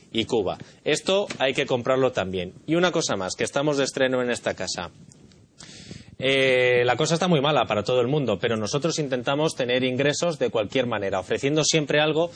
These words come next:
a los, eh, espectadores. Lo mismo es una tertulia con insensatos como la de hoy, pagan ustedes un mensaje, lo mismo es pidiéndole a Federico Ayanta, César y Luis Herrero que elijan las canciones que a ellos más les gustan.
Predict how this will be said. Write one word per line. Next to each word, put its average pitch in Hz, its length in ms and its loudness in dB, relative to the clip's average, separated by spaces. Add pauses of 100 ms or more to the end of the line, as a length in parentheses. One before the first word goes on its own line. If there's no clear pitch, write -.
(220)
a 113 120 2
los, 117 380 0
eh, 110 140 2
espectadores. 110 840 0
Lo 101 140 -2
mismo 135 260 0
es 131 140 -2
una 131 140 -4
tertulia 117 580 0 (240)
con 104 380 2
insensatos 110 680 -2
como 127 220 -2
la 127 100 4
de 139 160 2
hoy, 170 180 2 (280)
pagan 117 200 0
ustedes 123 360 0
un 131 80 -2
mensaje, 143 400 -2
lo 131 120 2
mismo 147 360 2
es - 400 -4 (280)
pidiéndole 135 460 2
a 110 60 2
Federico 117 460 0
Ayanta, 131 360 0
César 120 320 -4
y 120 80 -2
Luis 123 220 -2
Herrero 135 380 0 (300)
que 110 200 2
elijan 139 500 -2 (220)
las 104 260 -4
canciones 131 840 -4 (200)
que 110 120 -4
a 110 80 2
ellos 113 240 -2
más 110 160 -2
les 87 140 -6
gustan. 87 400 -10